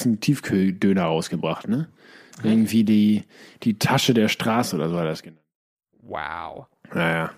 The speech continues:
Speaker 1: Ähm, ja, was gibt's noch? Punkt drei von deiner Testo-Liste?
Speaker 2: Ist er übrigens nicht, nur so nebenbei.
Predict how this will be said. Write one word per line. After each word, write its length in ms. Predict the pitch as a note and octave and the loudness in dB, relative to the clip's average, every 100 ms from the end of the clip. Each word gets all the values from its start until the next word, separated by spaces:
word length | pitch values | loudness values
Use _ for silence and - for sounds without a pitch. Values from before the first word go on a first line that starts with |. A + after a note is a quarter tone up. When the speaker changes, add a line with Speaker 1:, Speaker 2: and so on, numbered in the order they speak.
| _ - - - - - - - | _ -20 -16 -14 -12 -10 -10 0
Speaker 1:
Ähm, 440 | B2 C3 B2+ A#2+ - | 4 6 4 2 -2
ja, 300 | G#2+ D#3 F#3+ | 2 4 4
was 160 | F3 - | 2 2
gibt's 200 | G3 D3+ | 2 4
noch? 360 | D#3 A#3 - | 4 4 2
Punkt 260 | - G3 D#3+ | 2 4 4
drei 240 | B2+ E3 | 2 4
von 160 | G#3 F#3+ | 4 4
deiner 240 | F3+ E3+ | 4 2
Testo-Liste? 1600 | D#3+ E3 E3 - G3+ G3+ G3 G3 - _ - D#3+ F#3 - A#3+ C#4 B3 _ _ | 0 -2 0 2 2 2 0 -8 -14 _ -6 0 0 4 4 4 0 _ _
Speaker 2:
Ist 180 | D3 D3 | -6 -4
er 100 | D#3 | -4
übrigens 360 | D3 C#3+ B2 | -4 -8 -10
nicht, 320 | B2+ B2 - _ | -10 -10 -12 _
nur 120 | C#3 | -10
so 80 | C#3+ | -8
nebenbei. 340 | C3+ B2+ A2+ | -8 -6 -8